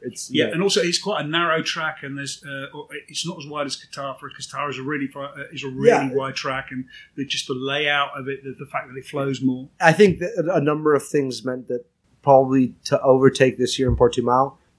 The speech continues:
Speaker 1: you had to take a bigger, a
Speaker 2: Yeah.
Speaker 1: bigger risk, basically. And everybody was fast, and everybody was super hyped for the first race.
Speaker 2: Yeah.
Speaker 1: But anyways, it wasn't, you know, if, if we would have been able to start in Qatar this year, we probably would have started in Qatar, gone to Portimao, and then,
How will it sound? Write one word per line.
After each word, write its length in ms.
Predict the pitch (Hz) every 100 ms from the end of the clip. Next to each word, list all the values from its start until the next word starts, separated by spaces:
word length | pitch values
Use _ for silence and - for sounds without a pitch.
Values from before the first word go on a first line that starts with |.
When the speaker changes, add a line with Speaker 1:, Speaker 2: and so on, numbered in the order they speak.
| -
Speaker 1:
you 140 | 123
had 120 | 120 -
to 60 |
take 160 | - 110
a 40 |
bigger, 300 | 101 101 98
a 40 | -
Speaker 2:
Yeah. 160 | 123 123
Speaker 1:
bigger 160 | 120 113
risk, 400 | 107 95 - - _ 110
basically. 360 | 113 - -
And 100 | 104
everybody 280 | 113 110 107
was 120 | 101
fast, 280 | - 131 123
and 80 | 113
everybody 400 | 107 104 104 98
was 140 | 101 -
super 320 | - 117 104
hyped 280 | 107 110 -
for 140 | -
the 80 | 101
first 480 | - 104 - - _
race. 240 | 120 123 135
Speaker 2:
Yeah. 240 | - - _ _
Speaker 1:
But 140 | - 127
anyways, 260 | 127 113
it 120 | 135 160
wasn't, 360 | 165 147 - - _ _ -
you 80 |
know, 280 | 151 151 143
if, 80 | 196
if 80 | 135
we 100 | 151
would 140 | 151
have 100 | 139
been 140 | 131 139
able 180 | 135
to 80 | 135
start 200 | - 131
in 60 | 123
Qatar 340 | 123 - 131
this 180 | 131 -
year, 100 | 147
we 60 | 127
probably 260 | 123 117
would 100 | 117
have 80 | 107
started 300 | - 117 113
in 100 | 113
Qatar, 420 | 101 - 110 110 - _ _ -
gone 220 | - 120 113
to 100 | 110
Portimao, 580 | 117 110 110 107 107
and 100 | 101 101
then, 240 | 98 95